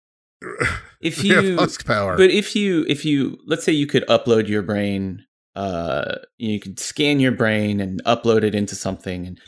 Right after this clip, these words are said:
Speaker 1: uh, wait for a future technology where they can dump your brain into a new body or that imprint of your brain.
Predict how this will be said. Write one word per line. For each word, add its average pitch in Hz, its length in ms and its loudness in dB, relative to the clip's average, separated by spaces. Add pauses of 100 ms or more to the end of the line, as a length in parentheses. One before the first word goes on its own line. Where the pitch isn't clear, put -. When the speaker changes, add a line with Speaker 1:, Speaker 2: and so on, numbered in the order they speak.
(460)
Speaker 1:
uh, 104 140 0
wait 110 320 4
for 117 140 4
a 104 40 0
future 139 320 2
technology 110 560 2
where 95 120 0
they 92 60 -4
can 95 180 -6
dump 110 240 0
your 101 120 -2
brain 104 360 -2
into 98 300 -4
a 92 60 -4
new 90 160 -4
body 90 360 -6
or 80 80 -12
that - 200 -6
imprint 98 340 -4
of 80 60 -10
your 73 100 -8
brain. 60 380 -8